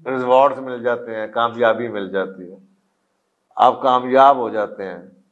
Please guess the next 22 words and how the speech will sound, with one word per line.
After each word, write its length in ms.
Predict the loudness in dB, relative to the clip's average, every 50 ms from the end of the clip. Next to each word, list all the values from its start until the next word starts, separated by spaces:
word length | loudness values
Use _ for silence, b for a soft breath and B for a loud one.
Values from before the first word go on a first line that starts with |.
| _ _ _ _ -2
डॉक-, 280 | 0 0 0 0 -4 -6
अच्छे 340 | -6 -6 -4 -4 -4 -4 -2
डॉक्टर 380 | 0 0 0 0 0 -2 -2
बन 160 | 0 0 0 -2
गए, 220 | -2 -4 -6 -4
अच्छे 300 | -4 -6 -6 -6 -4 -4
इंजीनियर 400 | -4 -4 -6 -4 -2 -2 -2 -2
बन 280 | 0 -2 -2 -2 -4 -4
गए, 120 | -2 -2
अच्छे 260 | -2 -2 -4 -8 -8
बिजनेसमैन 720 | -8 -8 -10 -10 -10 -12 -12 -6 -2 0 0 0 0 -2
बन 220 | -2 -2 -2 -2 -4
गए, 120 | -6 -6
अच्छे 220 | -6 -6 -4 -4
entrepreneur 600 | -2 -2 -2 -2 -4 -8 -8 -6 -2 0 0 0
बन 300 | 0 -2 -6 -6 -6 -8
गए, 80 | -10 -12
अच्छे 220 | -12 -12 -14 -16
software 460 | -8 -4 -4 -4 -4 -4 -8 -12 -12 -12
engineer 300 | -14 -10 -6 -6 -4 -4
बन 160 | -4 -4 -6
गए। 300 | -6 -8 -12 -12 -14